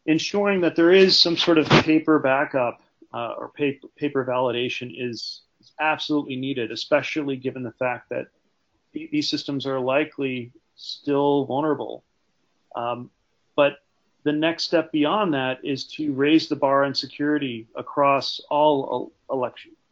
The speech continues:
election systems, including D R E equipment. There needs to be a better process in place to, to deal with that.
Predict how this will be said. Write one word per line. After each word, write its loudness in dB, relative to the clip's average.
election -8
systems, -12
including 6
D -4
R -2
E -6
equipment. -14
There -2
needs 0
to -2
be 2
a 2
better 0
process -6
in -14
place -10
to, -16
to -20
deal -8
with -12
that. -20